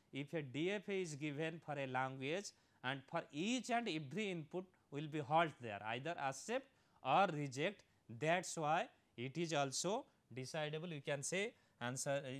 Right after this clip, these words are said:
uh, decidable, you can answer is B. So, here also this one is decidable, that is answer A.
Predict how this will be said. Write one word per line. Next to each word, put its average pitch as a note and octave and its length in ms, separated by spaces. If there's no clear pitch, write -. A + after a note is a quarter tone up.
uh, A#2 440
decidable, C3+ 640
you B2+ 100
can C3+ 200
answer A#2+ 320
is F#3+ 280
B. D#3 280
So, C3 320
here F3 440
also C#3+ 520
this C#3+ 260
one E3 160
is F#3 340
decidable, C#3+ 600
that A#2+ 160
is D3+ 240
answer B2 400
A. G#2 200